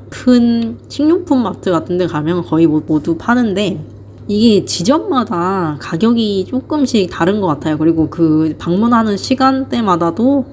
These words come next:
어, 가격이 좀 다르고 이래가지고 저는 이제 도시, 그러니까 도심에 사니까, 완전 시내 중간에 사니까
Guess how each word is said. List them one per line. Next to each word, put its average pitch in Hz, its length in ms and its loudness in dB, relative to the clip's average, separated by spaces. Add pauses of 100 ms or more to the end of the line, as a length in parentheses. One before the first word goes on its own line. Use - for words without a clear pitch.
(120)
어, 151 300 -4
가격이 175 400 0
좀 180 160 -2
다르고 165 480 0
이래가지고 156 560 -2 (440)
저는 220 460 2
이제 160 380 2 (200)
도시, 196 1120 2
그러니까 160 180 -2
도심에 202 1000 2
사니까, 165 420 -4
완전 156 540 0
시내 202 440 0
중간에 175 640 2
사니까 160 720 -2